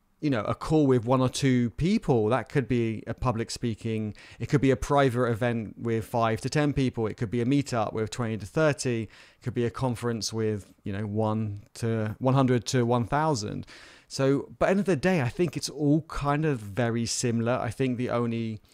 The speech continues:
thing holding us back is probably our, our mind with that as well. And I am conscious of times. I think we've only got Denise for another fifteen minutes.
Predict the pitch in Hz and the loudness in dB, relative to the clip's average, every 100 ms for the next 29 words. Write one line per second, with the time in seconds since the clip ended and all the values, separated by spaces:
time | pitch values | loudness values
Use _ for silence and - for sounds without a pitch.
0 | - - 127 113 95 123 117 110 - - | -20 -4 -2 0 2 2 2 -2 -4 -2
1 | 120 - 120 - 123 113 107 104 110 117 | -2 -2 -6 -2 -2 0 0 0 0 -2
2 | - 113 120 123 120 113 101 104 98 98 | -2 0 0 0 0 -2 -4 -6 -6 -8
3 | - - 92 110 110 104 50 101 _ _ | -8 -12 -8 -2 -2 -2 -6 -10 _ _
4 | _ _ _ _ _ _ _ _ _ _ | _ _ _ _ _ _ _ _ _ _
5 | _ - - - - - - 135 143 165 | _ -20 -20 -20 -20 -12 -2 2 4 4
6 | 185 160 160 185 156 156 160 - 147 123 | 4 2 0 0 -2 -2 -4 -2 0 2
7 | 110 110 117 160 143 147 143 131 135 139 | 0 -2 0 2 4 4 4 2 4 4
8 | 135 123 - 127 117 113 135 127 - 131 | 4 2 -2 -2 -2 0 0 0 0 0
9 | 123 123 120 107 95 113 - - - | 2 2 0 -2 -4 -8 -10 -10 -12